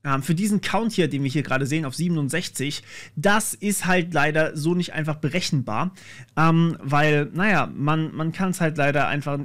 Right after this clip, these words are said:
es wird von JavaScript berechnet, es geht leider nicht so ohne weiteres. Wir gucken uns das noch an, wie man das machen kann, aber es ist ein bisschen umständlich. Aber gut, für jetzt lassen wir es mal so hier stehen. Und, ähm, wir können aber noch mehr hier tatsächlich reinpacken. Wir können nämlich auch noch eine Color hinzufügen.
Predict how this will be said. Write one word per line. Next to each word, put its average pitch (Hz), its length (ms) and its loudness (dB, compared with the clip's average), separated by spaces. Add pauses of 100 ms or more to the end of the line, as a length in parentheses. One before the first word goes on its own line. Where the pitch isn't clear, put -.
(140)
es 147 220 -4
wird 214 220 2
von 202 160 2
JavaScript 160 460 0
berechnet, 123 340 -6
es 143 200 -6
geht 160 180 -2
leider 135 200 -2
nicht 135 180 -6
so 143 120 -10
ohne 143 320 -4
weiteres. 135 440 -4
Wir 180 240 -2
gucken 311 320 0
uns 277 140 -2
das 233 120 -6
noch 220 140 -4
an, 208 300 -4
wie 180 140 -2
man 214 140 -2
das 185 160 -4
machen 165 260 -4
kann, 220 280 0
aber 156 140 -4
es 156 60 -4
ist 147 140 -4
ein 135 80 -8
bisschen 135 180 -6
umständlich. 123 560 -10 (280)
Aber 214 260 2
gut, 165 180 -2
für 160 320 0
jetzt 202 320 -6
lassen 156 260 -4
wir 147 60 -4
es 131 100 -10
mal 127 220 -6 (260)
so 147 480 -2
hier 143 300 -4
stehen. 127 480 -4 (380)
Und, 202 440 -2
ähm, 170 260 -2
wir 175 360 -2
können 302 160 2
aber 330 120 -2
noch 202 140 -2
mehr 202 160 2
hier 165 340 0
tatsächlich 143 440 -8
reinpacken. 120 520 -8
Wir 127 220 -2
können 262 300 2
nämlich 175 260 -2
auch 135 120 0
noch 202 200 0
eine 151 320 -2
Color 202 400 -8
hinzufügen. 131 680 -8